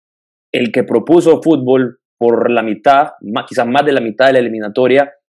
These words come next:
le ha tocado un calendario bien apretado, y aparte de eso, si el que tenía que buscar goles era el Atlético, no el City.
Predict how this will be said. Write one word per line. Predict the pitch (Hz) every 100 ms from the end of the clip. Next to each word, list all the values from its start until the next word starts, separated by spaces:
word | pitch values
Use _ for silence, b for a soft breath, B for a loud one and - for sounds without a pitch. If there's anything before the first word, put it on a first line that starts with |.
| _ _
le | 120
ha | 120
tocado | 120 131
un | 135
calendario | 131 117 117 120
bien | 120 123
apretado, | 120 120 131 127 143 - _ _ _ _
y | 131
aparte | 123 - 127 127 151
de | 156 143
eso, | 143 139 170 170 _ _ _
si | _ 131
el | 120
que | 120
tenía | 110 117 131
que | 135
buscar | 143 117 135 131
goles | 123 151
era | 143
el | 107
Atlético, | 98 - - 101 101
no | 98
el | 90
City. | 104 95 95